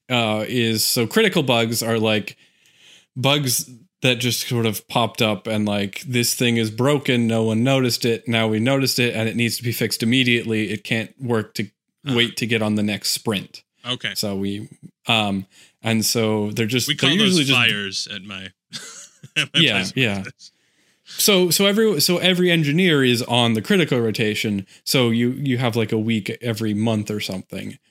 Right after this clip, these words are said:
Speaker 1: that, uh, you could
Speaker 2: Ah.
Speaker 1: just be randomly assigned a critical ticket, and you're supposed to just drop whatever you're working on and go and fix that thing. And so it's just like, y-, y-, you suddenly are doing something completely different,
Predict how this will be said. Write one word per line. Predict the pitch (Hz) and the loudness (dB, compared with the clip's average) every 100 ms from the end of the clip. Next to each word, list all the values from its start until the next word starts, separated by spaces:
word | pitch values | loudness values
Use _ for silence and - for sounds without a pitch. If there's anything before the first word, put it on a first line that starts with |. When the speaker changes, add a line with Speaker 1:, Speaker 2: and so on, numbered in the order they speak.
| _ | _
Speaker 1:
that, | 117 101 - _ | -8 -8 -10 _
uh, | 113 90 82 - _ - | -10 -10 -10 -16 _ -4
you | 135 123 151 | -2 0 0
could | 170 123 | 2 2
Speaker 2:
Ah. | |
Speaker 1:
just | 110 110 | 0 -2
be | 123 | -2
randomly | 110 113 117 113 110 110 107 104 | 2 2 2 2 0 0 0 0
assigned | 104 - 110 104 104 98 | -2 -2 0 -2 -2 -4
a | 98 | -6
critical | 117 98 107 | -6 -4 -4
ticket, | 98 151 131 - | 0 0 0 -2
and | 113 | -4
you're | 110 | -4
supposed | 110 107 | -4 -6
to | 104 | -6
just | 104 - | -8 -6
drop | 107 104 | -6 -6
whatever | 107 104 | -6 -4
you're | 101 107 | -4 0
working | 147 - 120 | 0 0 0
on | 113 110 104 - - - _ | 2 0 -2 -6 -16 -20 _
and | 113 107 98 98 _ _ _ | 0 2 0 -4 _ _ _
go | 120 107 | 0 0
and | 98 | 0
fix | 110 - | -4 -4
that | 98 92 | -6 0
thing. | 147 110 | 0 0
And | 101 | 0
so | 104 120 | 0 0
it's | 110 | 0
just | 120 - | -2 0
like, | 110 95 - _ _ _ _ _ | 0 -2 -10 _ _ _ _ _
y-, | 131 123 | -10 -6
y-, | 135 - | -8 -8
you | 147 135 135 131 | -8 -6 -2 0
suddenly | - 147 143 135 127 | 2 2 4 4 2
are | |
doing | 120 123 113 | 2 2 2
something | 120 113 | 0 0
completely | 107 110 123 107 110 | -2 -2 -2 -2 0
different, | 120 113 110 104 | 0 0 -2 -2